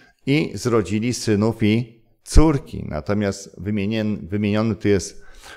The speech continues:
e, właśnie Kain i Abel, ponieważ oni byli przedstawicielami rodów, prawda? Jedni, jeden pochodził od złego, a drugi, nad, nad, nad drugim był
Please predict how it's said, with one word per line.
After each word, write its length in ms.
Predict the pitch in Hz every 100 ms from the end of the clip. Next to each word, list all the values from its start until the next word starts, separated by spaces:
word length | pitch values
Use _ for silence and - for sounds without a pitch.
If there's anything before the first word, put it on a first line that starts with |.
| -
e, 120 | 85
właśnie 460 | 85 95 101 - 87
Kain 440 | - 110 104 95
i 200 | 87 98
Abel, 400 | 87 87 87 123
ponieważ 380 | - 98 98 98
oni 280 | - 107 107
byli 240 | 98 107
przedstawicielami 1080 | - - 101 - 104 101 87 98 92 90 110
rodów, 540 | 127 117 95 - - _ _ _
prawda? 480 | - 80 95 101 135 139 _ _ _ _ _
Jedni, 720 | 90 117 113 - 90 82 - _ _ _
jeden 360 | 107 113 101 87
pochodził 520 | 95 92 107 95 98
od 180 | 90 90
złego, 840 | 87 101 95 87 87 92 123 147 - _
a 160 | 117 127
drugi, 680 | 123 90 85 87 113 135 - _ _ _
nad, 280 | 107 120 -
nad, 220 | - 110
nad 220 | 110 117 101
drugim 440 | 85 87 113 92
był 300 | 85 95 107